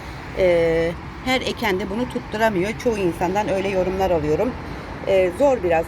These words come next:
ama tuttu mu da bakımıyla beraber güzel gidiyor. Neyse biz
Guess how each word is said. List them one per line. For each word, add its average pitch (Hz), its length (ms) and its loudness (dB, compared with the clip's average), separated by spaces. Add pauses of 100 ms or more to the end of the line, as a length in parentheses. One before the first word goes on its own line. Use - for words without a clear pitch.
(100)
ama 226 120 -2
tuttu 233 300 -6
mu 170 160 -4
da 247 120 2 (500)
bakımıyla 208 480 2
beraber 208 420 4 (140)
güzel 202 320 0 (180)
gidiyor. 160 280 0 (520)
Neyse 240 320 0
biz 320 80 -2